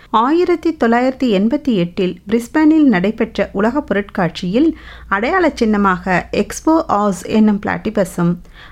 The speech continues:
ஆப்பிள் கம்ப்யூட்டரின் இயங்குதளம் மேக் ஆஸ் எக்ஸின் முத்திரை சின்னமாக ஹெக்ஸ்லி என்னும் பிளாட்டிபஸும் இடம்பெற்றுள்ளன. ஆஸ்திரேலியாவின் உயிரியல் மற்றும் கலாச்சார அடையாளங்களுள் பிளாட்டிபஸுக்கு முக்கிய இடம் உண்டு.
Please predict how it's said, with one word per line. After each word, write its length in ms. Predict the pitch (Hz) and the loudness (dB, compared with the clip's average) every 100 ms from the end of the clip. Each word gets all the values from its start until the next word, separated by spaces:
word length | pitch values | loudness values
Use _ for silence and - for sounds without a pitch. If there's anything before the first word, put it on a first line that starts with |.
| - | -6
ஆப்பிள் 420 | 226 240 392 392 | -6 -4 -4 -2
கம்ப்யூட்டரின் 760 | 285 233 262 254 240 226 202 - | -2 0 0 2 2 2 0 0
இயங்குதளம் 680 | 214 302 339 208 190 180 180 | 0 2 0 0 0 0 -4
மேக் 380 | 190 220 262 - 190 | -2 -2 -4 -6 -2
ஆஸ் 220 | 202 - | -2 -2
எக்ஸின் 440 | 208 175 - 208 - | -4 -4 -2 -4 -2
முத்திரை 380 | - 196 302 330 | -6 -2 0 -2
சின்னமாக 680 | - 214 202 190 170 185 175 - - - | 0 0 2 0 0 -2 -4 -6 -20 -4
ஹெக்ஸ்லி 480 | 254 247 - 320 349 302 | -2 -2 -2 2 4 4
என்னும் 340 | 185 190 185 | 2 0 -2
பிளாட்டிபஸும் 640 | 208 202 233 175 - 294 | -4 -2 -2 -2 -2 -2
இடம்பெற்றுள்ளன. 680 | 392 262 247 233 214 202 196 - - - - - | 0 0 0 -2 -2 -2 -2 -6 -14 -20 -20 -4
ஆஸ்திரேலியாவின் 920 | 233 262 - 349 349 320 220 196 196 - | -2 -2 -2 0 4 4 2 0 -2 -2
உயிரியல் 580 | 208 240 311 349 339 294 | 0 4 4 4 2 4
மற்றும் 460 | 233 175 - 196 - - | 2 0 -4 -4 -4 -4
கலாச்சார 720 | 226 247 311 285 285 285 - | 0 0 -2 0 0 0 -2
அடையாளங்களுள் 760 | 180 214 240 220 196 180 180 175 - - - - | 0 0 0 0 0 0 0 -2 -12 -20 -20 -4
பிளாட்டிபஸுக்கு 800 | 254 302 392 392 208 - 190 370 | -2 -2 -2 -2 -4 -6 -4 0
முக்கிய 360 | 277 - 247 233 | 0 0 0 0
இடம் 280 | 175 202 202 | 0 -2 0
உண்டு. 280 | 175 165 | 0 -2